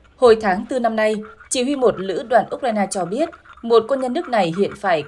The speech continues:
cáng đáng việc của ba, bốn người, thêm rằng thiếu hụt binh sĩ hiện là vấn đề còn cấp thiết hơn cả đạn dược.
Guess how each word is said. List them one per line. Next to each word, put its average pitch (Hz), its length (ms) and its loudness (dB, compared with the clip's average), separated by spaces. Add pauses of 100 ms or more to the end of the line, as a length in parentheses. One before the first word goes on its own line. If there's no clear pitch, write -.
cáng 175 240 -2
đáng 180 340 -6
việc 220 200 2
của 175 100 0
ba, 202 320 -2
bốn 196 280 -4
người, 175 280 2 (320)
thêm 247 180 0
rằng 185 400 2
thiếu 202 160 4
hụt 262 140 -2
binh 196 180 -2
sĩ 196 380 -6
hiện 196 180 0
là 165 80 2
vấn 156 220 -2
đề 180 200 2 (100)
còn 165 300 -2
cấp 285 240 -4
thiết 339 180 -6
hơn 214 260 2 (160)
cả 180 160 0
đạn 143 220 -4
dược. 151 260 0